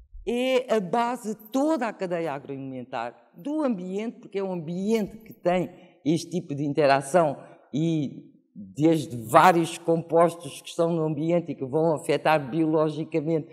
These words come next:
os organismos, até aos micro-organismos todos que estão e permitem transformar esse ambiente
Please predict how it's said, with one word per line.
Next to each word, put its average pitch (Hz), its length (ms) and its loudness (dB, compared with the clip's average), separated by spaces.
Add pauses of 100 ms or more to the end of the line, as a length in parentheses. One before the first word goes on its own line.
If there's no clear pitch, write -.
(280)
os 147 220 0
organismos, 185 720 2 (480)
até 208 640 -2
aos 226 420 4
micro-organismos 185 880 -8
todos 190 320 -6
que - 80 -18
estão 190 300 2
e 170 80 0
permitem 175 480 0
transformar 160 600 2
esse 147 260 0
ambiente 185 640 2